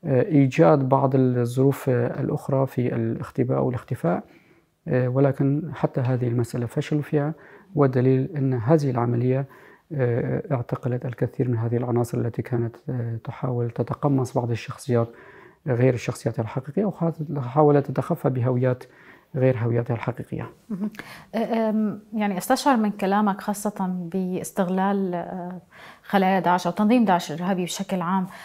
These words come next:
Speaker 2: للواقع الجغرافي في المناطق التي، آه، ينتشر فيها أو الذي ينتشر فيها هذا التنظيم، آه، كأنه تكتيكات هذا التنظيم باتت أخطر من السابق؟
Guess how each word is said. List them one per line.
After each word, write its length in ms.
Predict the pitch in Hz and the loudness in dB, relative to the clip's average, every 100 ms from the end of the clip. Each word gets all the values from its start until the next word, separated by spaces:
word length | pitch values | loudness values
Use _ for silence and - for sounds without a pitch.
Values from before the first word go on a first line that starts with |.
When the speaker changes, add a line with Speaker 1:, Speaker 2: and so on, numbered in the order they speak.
| - - | -16 -2
Speaker 2:
للواقع 1400 | 190 190 170 202 185 190 170 190 175 175 226 226 185 156 | 2 4 2 0 -2 -2 -2 -2 -4 0 0 2 2 2
الجغرافي 540 | 175 185 185 190 196 190 | 0 -2 2 2 2 -4
في 120 | 190 | -2
المناطق 560 | 190 202 208 202 - | 0 0 0 -2 -4
التي، 540 | 196 185 190 190 190 190 | -4 -4 -4 -2 -2 -2
آه، 140 | 190 185 | -4 -2
ينتشر 460 | 202 220 202 - | -2 -2 -4 -6
فيها 340 | - 190 170 165 170 | -8 -6 -4 -2 -2
أو 40 | |
الذي 220 | 175 175 | -2 -2
ينتشر 340 | 208 202 190 175 | -2 -2 -8 -8
فيها 240 | 180 180 | -6 -6
هذا 100 | 170 | -6
التنظيم، 500 | 165 190 170 196 208 208 - - - - - | -4 -4 -2 0 0 -2 -12 -16 -16 -12 -4
آه، 240 | 190 180 - _ _ - - | -2 -4 -8 _ _ -16 -2
كأنه 340 | - 320 359 | 2 4 2
تكتيكات 720 | 294 220 - 214 202 226 220 | 4 2 2 -4 0 -2 0
هذا 180 | 208 196 | 0 0
التنظيم 580 | 175 - - 185 185 196 | -2 -6 -2 0 0 0
باتت 340 | 196 202 190 | 0 -2 -2
أخطر 340 | - - 190 180 | -4 -6 -8 -6
من 180 | 175 170 | -6 -8
السابق؟ 560 | - - 185 208 - | -8 -8 -6 -8 -12